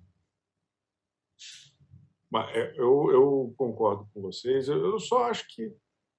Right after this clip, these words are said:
é uma exploração extrativista. É típico daquele que, assim, quer usar tudo e depois não vai mais brincar porque ninguém vai ter mais saco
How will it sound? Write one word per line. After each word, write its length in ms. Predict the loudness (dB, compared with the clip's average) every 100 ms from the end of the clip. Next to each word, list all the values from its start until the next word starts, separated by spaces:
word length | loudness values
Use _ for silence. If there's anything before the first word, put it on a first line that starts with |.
| -4
é 60 |
uma 160 | 0 0
exploração 720 | 2 12 12 12 6 4 4 4 2 -2 -6 -10 -18 _ -20 -16 -12
extrativista. 1040 | -4 2 2 4 0 0 -2 -2 -8 -18 -20 -20 _ _ _ -20 -14 -2
É 140 | 0
típico 560 | 0 -4 -6 -12 _ -6
daquele 420 | -2 4 6 4
que, 260 | 2 4 4
assim, 280 | 2 2
quer 140 | 6 8
usar 300 | 8 6 2
tudo 320 | 4 2 2
e 80 | 2
depois 340 | 2 8 8
não 140 | 8 8
vai 180 | 6 6
mais 160 | 2
brincar 440 | 0 -6 -2 -2 -4
porque 340 | -4 2 2
ninguém 340 | 2 -2 -2
vai 220 | 0 0 0
ter 180 | -4
mais 380 | -6 -6 -6 -8
saco 300 | -6 -8 -10